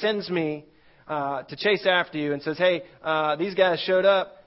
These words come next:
Uh, you've got all this stuff. Maybe you can be a blessing to them.'" What do you call that?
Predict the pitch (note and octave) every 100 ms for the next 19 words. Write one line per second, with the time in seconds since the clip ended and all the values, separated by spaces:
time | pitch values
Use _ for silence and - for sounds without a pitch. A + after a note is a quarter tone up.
0 | - D3+ D3+ D3+ C#3 C#3 - - D3+ F3+
1 | F3+ E3 E3 D3+ - E3+ D3 D3+ D#3 D#3+
2 | D#3 D#3 D#3 D3 C3+ C#3 C3 C#3+ C3 D#3
3 | C#3+ A#2+ A2 C#3 C#3+ C#3 C3+ B2+ A2+